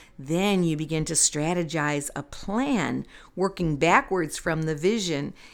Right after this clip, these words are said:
It is very strategic. It's extremely exciting work. It's fun to help you blueprint, and it's really incredible when you start to see the things that you've been believing for come to pass.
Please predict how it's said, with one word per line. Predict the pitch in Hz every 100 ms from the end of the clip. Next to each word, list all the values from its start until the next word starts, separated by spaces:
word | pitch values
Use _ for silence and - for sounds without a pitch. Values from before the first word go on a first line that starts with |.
| -
It | 240 -
is | 320 311
very | 214 226 233
strategic. | 226 208 185 - 208 190 233 233
It's | 151 -
extremely | - - - - 185 190 247 269 233 180
exciting | 151 - - 196 196 202 196
work. | 190 247 247 - - - -
It's | - - -
fun | 214 214 226
to | 185
help | 170 185 180 -
you | 160 185 202 196 190 - -
blueprint, | 175 208 - - 220 233 - - - - -
and | 180 185 185 190 -
it's | 180 175
really | 180 170 196 220 214 208 202 -
incredible | 165 156 - 185 175 160 147
when | 151
you | 190
start | 247 - 165 -
to |
see | - 196
the | 165
things | - 240 196
that | 208 202
you've | 202 175
been | 190 196
believing | 156 160 180 220 233
for | - 233 240
come | - 196 175 170
to | 156
pass. | - 170 160 - -